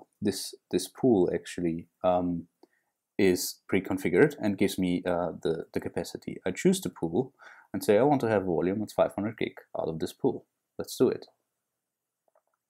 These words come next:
Now, U C P Director will do everything in the converged, uh, uh, infrastructure to make sure that this volume is created, fiber channel zoning is done,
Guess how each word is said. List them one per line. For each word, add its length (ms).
Now, 520
U 140
C 140
P 80
Director 460
will 240
do 260
everything 640
in 220
the 80
converged, 600
uh, 400
uh, 200
infrastructure 640
to 120
make 180
sure 140
that 140
this 140
volume 340
is 140
created, 540
fiber 180
channel 300
zoning 340
is 140
done, 340